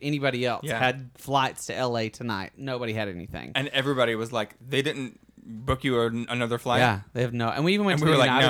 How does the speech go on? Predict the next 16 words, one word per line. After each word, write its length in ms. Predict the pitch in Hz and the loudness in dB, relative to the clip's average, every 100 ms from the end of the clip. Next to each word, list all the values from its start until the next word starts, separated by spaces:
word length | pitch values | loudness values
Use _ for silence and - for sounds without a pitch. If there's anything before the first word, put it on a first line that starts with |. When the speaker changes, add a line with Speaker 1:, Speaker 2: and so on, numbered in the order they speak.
| 131 | 2
Speaker 2:
"No." 40 | - | -2
Speaker 1:
we 140 | 147 | 2
went 160 | 175 156 | 2 2
to 60 | |
the 80 | 143 | 0
United 420 | 131 120 139 160 | 0 0 0 0
flight 180 | - 117 | 0 0
and 80 | 120 | 0
we're 80 | 113 | -2
like, 140 | 113 | -2
"We're, 160 | 123 131 | -2 -4
we 160 | 135 | -2
have 160 | 147 160 | -2 0
a 20 | |
United 420 | 139 127 127 123 | 2 2 2 -2
flight 420 | - 135 151 117 | 0 2 2 0